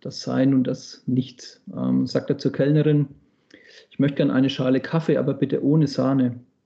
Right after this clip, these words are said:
Sagt die Kellnerin: „Monsieur, ich bin sehr traurig, äh, aber wir haben keine Sahne mehr. Wie wäre es mit einem Kaffee ohne Milch?“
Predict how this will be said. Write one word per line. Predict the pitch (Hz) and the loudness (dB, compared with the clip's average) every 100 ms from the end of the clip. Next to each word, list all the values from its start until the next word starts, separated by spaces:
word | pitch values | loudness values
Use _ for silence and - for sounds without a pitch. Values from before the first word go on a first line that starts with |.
| _ _ - - | _ _ -20 -12
Sagt | - - | -10 -6
die | - | -4
Kellnerin: | 131 131 143 151 151 - - _ _ - | 0 2 4 4 2 0 -12 _ _ -2
„Monsieur, | 131 - 151 | 0 2 2
ich | 156 - | 2 0
bin | 139 | 0
sehr | 139 | 0
traurig, | 127 131 139 160 156 - - | -2 -2 0 0 -2 -6 -14
äh, | 147 | -6
aber | 131 127 123 127 | -4 -2 -2 -2
wir | 127 | 2
haben | 160 | 2
keine | 160 123 131 | 2 0 0
Sahne | - 127 135 | 0 0 2
mehr. | 143 143 143 139 | 2 2 2 0
Wie | 131 | 0
wäre | 131 135 143 | 0 0 0
es | - | 0
mit | 143 - | -2 -2
einem | 127 131 139 | -2 0 0
Kaffee | 131 143 | -2 0
ohne | 139 135 | 2 2
Milch?“ | 139 131 - | 2 0 -8